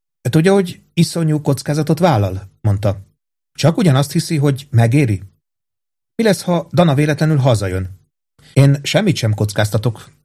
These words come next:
Az én szavam többet nyom a latban, mint egy altiszté.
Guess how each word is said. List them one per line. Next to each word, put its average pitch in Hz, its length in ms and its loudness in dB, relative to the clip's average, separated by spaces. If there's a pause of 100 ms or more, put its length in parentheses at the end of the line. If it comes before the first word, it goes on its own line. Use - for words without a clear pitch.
Az 131 200 2
én 175 160 4
szavam 165 420 0 (100)
többet 117 320 2
nyom 104 160 2
a 107 60 2
latban, 113 320 2
mint 113 240 2
egy 113 100 2
altiszté. 101 540 -4